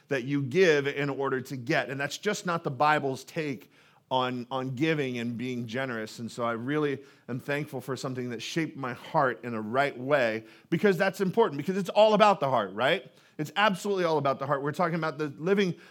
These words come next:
a blessed life that doesn't look anything like what the world says that having a blessed life is. It's not about how much money you have. It's not about your excursions and your trips and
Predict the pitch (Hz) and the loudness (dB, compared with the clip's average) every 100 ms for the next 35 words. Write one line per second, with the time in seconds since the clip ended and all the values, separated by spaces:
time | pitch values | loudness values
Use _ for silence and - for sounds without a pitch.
0 | - 151 127 151 180 180 - 139 139 196 | -2 0 0 2 2 2 -4 -6 4 6
1 | 175 135 156 - _ _ _ _ _ _ | 6 2 -2 -10 _ _ _ _ _ _
2 | _ _ - 160 190 202 214 196 196 196 | _ _ -2 2 4 4 2 0 0 0
3 | 190 180 170 147 156 151 143 147 185 170 | 2 2 0 0 -2 -2 -2 2 6 6
4 | 131 139 143 - - - 160 143 143 151 | 6 0 -6 -16 -8 0 0 0 0 0
5 | 151 151 127 139 139 - 131 127 - 190 | 0 0 -2 0 -2 -2 -2 -2 -2 0
6 | 175 120 131 107 143 160 175 175 165 - | 2 0 -4 -6 -2 2 4 4 2 -8
7 | - 170 180 139 160 185 190 180 156 175 | -8 -2 0 0 2 2 2 0 2 2
8 | 170 160 - 151 156 185 190 190 190 - | 2 0 0 0 2 0 2 2 0 -2
9 | 196 196 170 190 175 190 190 - - 190 | 2 2 2 -2 -2 -2 -2 -2 0 0
10 | - - 180 165 | -2 -4 -2 -2